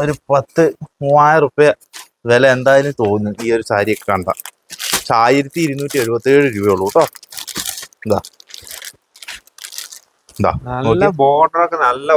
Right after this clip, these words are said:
Speaker 2: വർക്ക് ഉണ്ടല്ലേ?
Speaker 1: ആ,
Speaker 2: നമുക്ക്
Speaker 1: നല്ല
Speaker 2: അടിപൊളി
Speaker 1: വർക്ക്
Speaker 2: നല്ല
Speaker 1: കൊടുത്ത്
Speaker 2: വർക്ക്,
Speaker 1: എംബ്രോയ്ഡറി വർക്കും
Speaker 2: എംബ്രോയ്ഡറി
Speaker 1: കട്ടിങ്,
Speaker 2: വർക്ക് ആയിട്ട്
Speaker 1: കട്ട്
Speaker 2: കട്ടിങ്.
Speaker 1: വർക്ക് ഒക്കെ കൊടുത്തിട്ട് നല്ല ഭംഗിയായിട്ടുണ്ട്.
Speaker 2: നല്ല ഡിസൈൻ വർക്കുകള്.
Speaker 1: അടിപൊളിയായിട്ടുണ്ട് സാരി,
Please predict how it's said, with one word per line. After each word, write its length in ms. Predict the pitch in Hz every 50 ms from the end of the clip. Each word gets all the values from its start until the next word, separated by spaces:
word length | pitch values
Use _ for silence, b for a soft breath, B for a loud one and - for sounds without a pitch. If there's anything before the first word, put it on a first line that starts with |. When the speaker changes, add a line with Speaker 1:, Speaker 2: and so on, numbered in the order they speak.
| 139
Speaker 2:
വർക്ക് 240 | 127 117 - - - 123
ഉണ്ടല്ലേ? 280 | 113 101 95 92 87
Speaker 1:
ആ, 140 | 82 - 143
Speaker 2:
നമുക്ക് 260 | 170 170 147 113 107
Speaker 1:
നല്ല 120 | 113 110 107
Speaker 2:
അടിപൊളി 320 | - 151 - 196 214 196 196
Speaker 1:
വർക്ക് 180 | 190 190 190 196
Speaker 2:
നല്ല 80 | 196
Speaker 1:
കൊടുത്ത് 180 | 196 185 180 185
Speaker 2:
വർക്ക്, 80 | 175
Speaker 1:
എംബ്രോയ്ഡറി 360 | 160 - 170 170 170 170 175 180
വർക്കും 220 | 175 170 - 185 185
Speaker 2:
എംബ്രോയ്ഡറി 80 | 180 165
Speaker 1:
കട്ടിങ്, 260 | 135 - 165 165 -
Speaker 2:
വർക്ക് 180 | - _ - 107
ആയിട്ട് 140 | 101 -
Speaker 1:
കട്ട് 80 | 113 143
Speaker 2:
കട്ടിങ്. 220 | 151 156 - 165 165
Speaker 1:
വർക്ക് 200 | 160 156 151 175
ഒക്കെ 100 | 165 160 -
കൊടുത്തിട്ട് 340 | 160 156 151 - 165 151 165 151 147
നല്ല 120 | 147 147 170 165 156
ഭംഗിയായിട്ടുണ്ട്. 480 | 135 135 135 135 123 110 101 101 98 -
Speaker 2:
നല്ല 180 | - - 131 131 120 120
ഡിസൈൻ 300 | 113 - - 135 135 139 135
വർക്കുകള്. 420 | 131 - - - 131 131 127 135 117 - _ _ _ - - - _ - 117
Speaker 1:
അടിപൊളിയായിട്ടുണ്ട് 680 | 131 147 196 190 160 127 113 101 98 95 90 92 - -
സാരി, 200 | 101 95 98